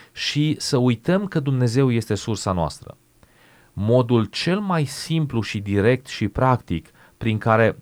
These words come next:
Dumnezeu vrea să cultive în noi, spre binele nostru, această realitate eliberatoare,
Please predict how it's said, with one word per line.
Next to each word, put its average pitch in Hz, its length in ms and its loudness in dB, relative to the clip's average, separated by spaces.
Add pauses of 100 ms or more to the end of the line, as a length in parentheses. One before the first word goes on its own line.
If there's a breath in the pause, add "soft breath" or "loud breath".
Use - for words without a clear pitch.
Dumnezeu 110 440 0
vrea 123 260 0
să 135 200 -4
cultive 160 840 -2
în 113 220 0
noi, 131 380 2
spre - 560 -2
binele 139 420 0
nostru, 107 420 -2
această 139 540 -2
realitate 113 720 -2
eliberatoare, 113 880 2